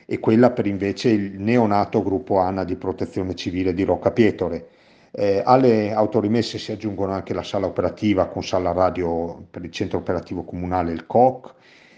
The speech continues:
che, ricordo, durante l'emergenza vaia era ospitato in municipio e ha dimostrato tutta la sua insufficienza e la carenza operativa.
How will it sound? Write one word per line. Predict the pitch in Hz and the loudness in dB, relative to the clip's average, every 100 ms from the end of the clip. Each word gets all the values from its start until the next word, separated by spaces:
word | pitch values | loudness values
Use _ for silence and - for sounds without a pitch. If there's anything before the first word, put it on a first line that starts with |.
| _ | _
che, | - 135 - - | -4 -2 -2 -6
ricordo, | 95 87 113 101 98 | -10 2 4 4 0
durante | 87 95 107 110 | -2 0 0 0
l'emergenza | 95 95 87 101 - | -2 -2 -2 -2 -2
vaia | 120 92 101 95 | 0 0 2 2
era | 95 | 0
ospitato | 90 - - 98 - | -2 -6 -4 -4 -2
in | 92 | -4
municipio | 90 101 110 104 95 101 92 | 0 0 0 -2 -4 0 4
e | |
ha | 95 | 4
dimostrato | 92 95 104 - 95 92 98 - | 2 0 -2 0 0 0 -2 0
tutta | 123 123 | 0 2
la | 90 | 0
sua | - 107 | 0 -2
insufficienza | 87 98 113 - 101 82 - 95 | -2 -4 -4 -4 -6 -6 -4 -4
e | - 110 | 0 0
la | 95 90 - - | 2 0 -2 -2
carenza | 107 98 92 - - - | 0 0 0 0 0 0
operativa. | 95 107 95 - 101 87 80 | 0 2 2 0 -2 -2 -4